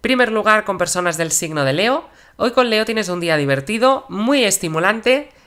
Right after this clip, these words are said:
y muy feliz. La verdad es que con Leo te sientes genial. En segundo lugar, con personas del signo de Acuario. Hoy con Acuario hay alegría, estabilidad y calma.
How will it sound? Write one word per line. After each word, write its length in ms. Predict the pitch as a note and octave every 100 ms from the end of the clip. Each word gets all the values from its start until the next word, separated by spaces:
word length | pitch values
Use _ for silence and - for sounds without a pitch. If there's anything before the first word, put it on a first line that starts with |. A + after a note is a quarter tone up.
| _ -
y 120 | G#3+
muy 280 | G3+ A3 A3
feliz. 400 | - C3+ B2 -
La 80 | D3
verdad 180 | D#3+ F#3
es 60 |
que 120 | F#3
con 140 | F3+ F3+
Leo 180 | G3 G#3
te 120 | F3+
sientes 280 | F3+ F#3 -
genial. 380 | C3 C3 A2+ - _ _ _ _ - - -
En 160 | - B3
segundo 320 | A#3 A3+ A3+
lugar, 320 | G#3+ G#3 G#3
con 160 | G#3 G3
personas 400 | F#3 F#3+ F#3+ F3+
del 160 | F3+ E3
signo 300 | F#3 F3 D#3
de 80 |
Acuario. 500 | C#3+ C#3+ G3+ A#3+ D4+ - - -
Hoy 140 | G#3+
con 160 | G#3 G#3+
Acuario 320 | F#3+ F#3+ G3+
hay 100 | F#3+
alegría, 600 | D#3+ D3 F3+ A#3+ B3 -
estabilidad 840 | D#3+ - D3 C#3 C3+ D3+ A3+ A#3+ - -
y 100 | A3+
calma. 440 | F#3 C#3+ B2 -